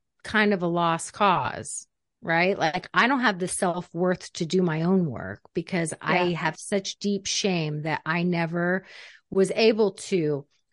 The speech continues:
Speaker 1: be the student that I, you know, that would have made me impress other people. I was never able to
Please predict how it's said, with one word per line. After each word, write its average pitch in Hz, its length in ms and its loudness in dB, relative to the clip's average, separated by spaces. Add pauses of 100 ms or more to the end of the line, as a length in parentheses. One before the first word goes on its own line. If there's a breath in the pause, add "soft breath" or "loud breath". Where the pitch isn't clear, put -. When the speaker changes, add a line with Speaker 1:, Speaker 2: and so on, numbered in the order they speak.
Speaker 1:
be 202 220 4
the 185 100 4
student 165 760 0 (160)
that 156 440 0 (200)
I, 156 480 -2
you 196 140 -2
know, 143 400 -6 (180)
that 180 180 -2
would 185 180 2
have 156 340 -2 (360)
made 180 280 2
me 160 540 -4
impress 165 440 -6
other 139 180 -6
people. 139 400 -4
I 165 120 0
was 185 180 2
never 180 420 0
able 196 520 4 (360 soft breath)
to 165 600 4